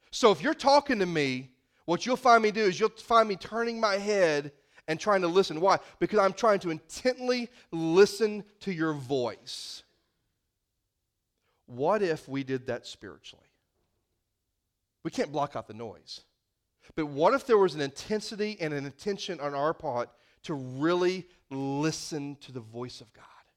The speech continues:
See, stillness helps me listen for the whisper of God in my life. Let me give you one more reason, then we'll close this up.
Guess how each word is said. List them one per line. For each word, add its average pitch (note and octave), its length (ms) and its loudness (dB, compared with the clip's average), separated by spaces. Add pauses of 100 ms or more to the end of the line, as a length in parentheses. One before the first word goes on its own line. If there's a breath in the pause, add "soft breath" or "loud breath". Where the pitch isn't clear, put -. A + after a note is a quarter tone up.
(920)
See, F3+ 180 -8
stillness G3 1000 -2 (340)
helps - 480 -2
me G#2+ 320 -14 (580)
listen E3 360 -2
for C#3 140 -12
the A#2+ 100 -8
whisper B2 340 -8
of A2+ 80 -12
God A2+ 220 -6
in G2+ 60 -16
my G2+ 100 -14
life. F#2+ 440 -20 (380)
Let C#3+ 40 -10
me D3 60 -6
give D3+ 140 -4
you E3 80 -4
one D#3 120 2
more D3+ 140 2
reason, B2 280 -2
then A#2+ 80 -6
we'll A#2 80 -6
close A2+ 260 -6
this A2+ 160 -14
up. G2 240 -10